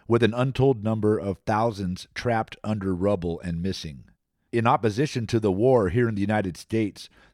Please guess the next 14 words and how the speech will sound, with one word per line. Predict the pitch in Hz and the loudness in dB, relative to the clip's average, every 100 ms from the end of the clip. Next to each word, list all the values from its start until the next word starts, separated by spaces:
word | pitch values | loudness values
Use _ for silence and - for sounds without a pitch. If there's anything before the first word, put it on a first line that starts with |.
| _ | _
protests | 117 139 - 143 123 - | -2 0 0 -2 -2 -6
have | 123 120 - | -6 -6 -6
continued. | 101 85 - 135 90 71 62 _ _ _ _ _ _ | -8 -6 -8 -6 -6 -8 -14 _ _ _ _ _ _
In | 113 117 | -4 0
New | 123 | 2
York | 113 110 143 - | 4 6 4 2
this | 113 104 | 0 0
week, | 104 117 104 | -2 -4 -2
nearly | 113 131 127 113 | 0 2 4 2
a | |
hundred | 87 131 135 139 87 | 0 -2 -2 -4 -4
Jewish | 123 131 123 - | -2 0 -2 -6
American | 104 113 113 101 | -6 -4 -4 -4
activists | 104 110 117 107 87 98 - | -6 -6 -6 -6 -4 -4 -6